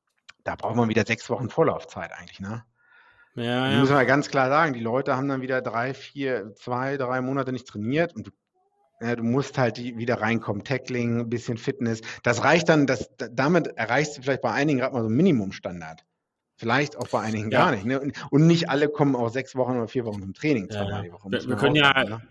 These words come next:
Speaker 2: ja, wir können halt Stand heute, das war halt auch das Learning aus zwanzig einundzwanzig,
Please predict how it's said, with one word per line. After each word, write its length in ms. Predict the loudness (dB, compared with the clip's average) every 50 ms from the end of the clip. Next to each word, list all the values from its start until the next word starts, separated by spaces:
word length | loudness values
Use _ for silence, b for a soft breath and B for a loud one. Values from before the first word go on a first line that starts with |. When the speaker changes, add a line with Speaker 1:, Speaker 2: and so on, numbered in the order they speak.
| _
Speaker 2:
ja, 220 | -8 -2 0 2 2
wir 80 | 2
können 200 | 2 2 2 4
halt 120 | 4 2 2
Stand 260 | 0 -2 -2 -2 -2
heute, 300 | 0 0 0 2 2 2
das 180 | 2 0 0 0
war 180 | 2 2 2
halt 180 | 2 0 -2 -4
auch 240 | -8 -8 -8 -8 -6
das 180 | -8 -8 -6
Learning 300 | -4 -4 -4 -4 -4 -4
aus 240 | -6 -6 -6 -8 -8
zwanzig 340 | -6 -6 -8 -6 -6 -6 -4
einundzwanzig, 640 | -4 -6 -6 -8 -8 -8 -8 -8 -6 -8 -8 -10 -12